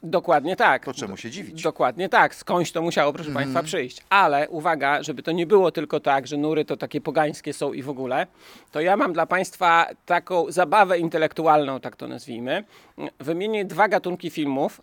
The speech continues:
Speaker 1: e, zupełnie ze sobą niezwiązane, ale są to super hiciorskie, e, produkcje amerykańskie. Jeden to jest Harry Potter i, i Więzień Azkabanu, o ile
Speaker 2: Mhm,
Speaker 1: dobrze
Speaker 2: tak.
Speaker 1: pamiętam.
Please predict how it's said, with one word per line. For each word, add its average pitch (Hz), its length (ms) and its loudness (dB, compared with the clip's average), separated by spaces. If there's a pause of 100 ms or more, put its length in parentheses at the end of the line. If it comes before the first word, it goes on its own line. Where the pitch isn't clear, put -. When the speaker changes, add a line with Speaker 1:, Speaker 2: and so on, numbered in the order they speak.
Speaker 1:
e, 143 320 0
zupełnie 175 500 -4
ze 165 120 -12
sobą 165 240 -4
niezwiązane, 156 640 -2
ale 247 200 2
są 202 180 -4
to 196 140 -2
super 185 360 -4
hiciorskie, 151 720 -2 (280)
e, 151 260 2
produkcje 165 440 -4
amerykańskie. 147 600 -4
Jeden 208 240 -2
to 185 80 -4
jest 165 200 -4
Harry 180 240 0
Potter 160 320 -4
i, 147 420 -2 (140)
i 143 140 -8
Więzień 170 680 -2
Azkabanu, 156 760 2
o 147 80 -6
ile 139 140 -4
Speaker 2:
Mhm, 131 40 -4
Speaker 1:
dobrze 131 280 -6
Speaker 2:
tak. 151 100 -4
Speaker 1:
pamiętam. 143 440 -2